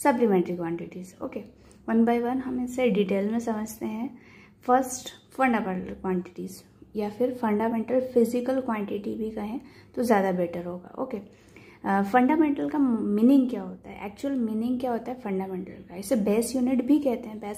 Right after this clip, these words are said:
फिजिकल यूनिट भी कह सकते हैं।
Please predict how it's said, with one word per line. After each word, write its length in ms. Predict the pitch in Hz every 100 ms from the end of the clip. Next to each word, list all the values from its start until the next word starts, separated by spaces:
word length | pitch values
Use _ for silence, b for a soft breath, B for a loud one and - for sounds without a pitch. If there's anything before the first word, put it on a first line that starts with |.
| -
फिजिकल 460 | 220 208 214 220 220
यूनिट 400 | 214 220 - -
भी 180 | 220 269 247 - - -
कह 160 | 269
सकते 360 | 269 226 - 202
हैं। 420 | 202 226 214 226